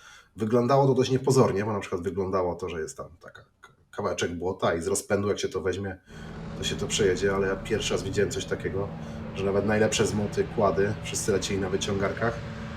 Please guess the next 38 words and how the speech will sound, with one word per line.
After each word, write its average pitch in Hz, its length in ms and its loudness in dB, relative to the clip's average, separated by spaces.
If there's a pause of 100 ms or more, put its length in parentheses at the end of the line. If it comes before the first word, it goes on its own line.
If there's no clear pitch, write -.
(320)
bo - 60 -4
to 117 100 -2
po 120 100 0
prostu 110 500 0
tak 104 80 4
jakby 104 180 2
wciągało. 101 680 6 (880)
Był 95 140 -4
taki - 260 -8
moment, 95 300 -2
że 92 120 -2
wjechał 104 340 0 (1000)
gość 95 300 -2
takim 95 280 -4
naprawdę 101 460 2
dobrze 104 320 2
porobionym 98 460 0
patrolem 95 600 -2
na 90 100 -6
wielkich 95 440 -2
oponach, 95 500 -4 (1080)
a, 82 60 -10 (880)
z - 40 -8
jakimś - 260 -8
tam 85 200 -4
lepszym 95 300 0
silnikiem. 92 520 -2 (1120)
No 95 80 -6
i 95 120 -4
chłop - 340 -2
jak 101 120 0
się - 140 0
wbił 95 240 0
w - 60 -6
to 107 100 0
bagno, 98 360 2
no 98 120 -4
to 98 380 -6